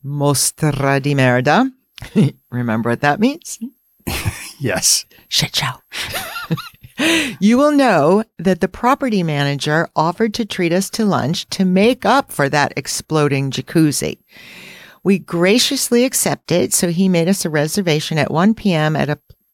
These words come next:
Speaker 1: ristorante north of the Duomo. So as I was walking there by myself in the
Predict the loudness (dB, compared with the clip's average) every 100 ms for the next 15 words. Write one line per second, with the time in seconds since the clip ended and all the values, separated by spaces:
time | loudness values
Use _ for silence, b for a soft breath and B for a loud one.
0 | _ _ -2 0 2 0 0 2 2 0
1 | 2 2 4 4 2 -2 -4 -2 2 2
2 | 0 -2 -6 B B B B B B -2
3 | 2 2 2 2 2 2 0 -2 0 0
4 | 0 0 0 0 0 2 0 0 -2 0
5 | 0 -2 -4